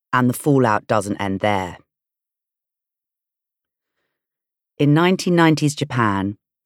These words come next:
doctors in accident and emergency noticed anomalies in some patients who were presenting with heart attacks but showing unexpected patterns of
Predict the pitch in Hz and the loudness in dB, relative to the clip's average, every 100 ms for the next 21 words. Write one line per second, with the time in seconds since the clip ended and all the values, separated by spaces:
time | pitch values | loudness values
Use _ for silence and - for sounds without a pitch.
0 | _ _ _ _ - 160 - 165 151 156 | _ _ _ _ 2 2 2 -2 0 0
1 | 143 - - 127 123 117 117 117 123 123 | 0 -4 -6 -4 -2 0 0 2 4 2
2 | 120 104 - 101 98 110 _ _ _ _ | 0 -4 -2 -2 -2 -4 _ _ _ _
3 | - 131 135 135 135 - 123 127 135 127 | 0 4 4 2 -6 -4 0 4 4 4
4 | 110 104 98 - 113 107 120 113 120 110 | 2 -2 -4 -2 -2 0 0 0 0 0
5 | - 92 95 - - _ _ _ _ 139 | -2 -4 -6 -10 -16 _ _ _ _ 2
6 | 127 - 131 151 147 139 101 98 104 - | 4 2 2 4 4 2 -2 -2 -4 -2
7 | 139 131 113 - 95 - - - - _ | 0 0 -2 -6 -6 -6 -10 -20 -20 _
8 | _ _ - 123 - - 131 117 107 - | _ _ -4 -2 0 2 2 2 -2 0
9 | 139 131 - - 120 - 107 - 123 - | 0 0 -4 -8 -8 -8 -10 -4 -4 -4
10 | 98 95 98 | -6 -8 -6